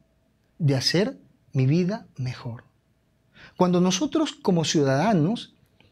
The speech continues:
dejemos de mentirnos, dejemos de autoengañarnos,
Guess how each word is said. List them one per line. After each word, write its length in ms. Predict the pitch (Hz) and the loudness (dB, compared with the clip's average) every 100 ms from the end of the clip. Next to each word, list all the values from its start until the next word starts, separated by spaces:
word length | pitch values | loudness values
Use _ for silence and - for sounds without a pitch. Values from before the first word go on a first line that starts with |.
| _ | _
dejemos 560 | 170 151 202 254 240 - | 0 0 2 0 0 -4
de 240 | 180 160 165 | 0 2 2
mentirnos, 720 | 147 143 127 185 240 175 127 | 0 -2 -2 0 2 0 0
dejemos 340 | 127 - 226 | -2 0 0
de 140 | 170 151 - - _ | 0 -4 -8 -20 _
autoengañarnos, 1400 | 185 240 233 - 170 135 127 123 190 165 139 262 - - | 0 0 0 0 2 2 2 2 0 0 0 -2 -6 -16